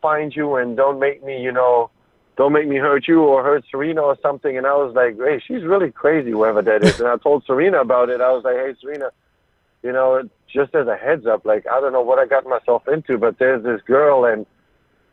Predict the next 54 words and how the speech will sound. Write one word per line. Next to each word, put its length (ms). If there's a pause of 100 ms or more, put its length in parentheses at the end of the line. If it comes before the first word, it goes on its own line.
(120)
look 260
what 160
she 100
wrote 320
me. 120
You 60
know, 160
she's 240
kinda 300
psycho, 480
but, 360 (200)
you 140
know, 360
I 140
blocked 420
her 120
now." 380 (680)
And 160
then 420
somehow, 540 (280)
um, 680
she, 100
you 240
know, 220
she 100
was 200
laughing 540
and 120
da-da-da. 500
And 100
then 200
that 200
breakfast, 460
I 160
was 100
like, 160
"You 60
know 120
what? 240
Wait 160
a 60
minute. 280
I'm 80
not 200
just 140
gonna 200
call 200
this 200
number." 360 (600)
And 100
I 80
called 340
the 60
number, 480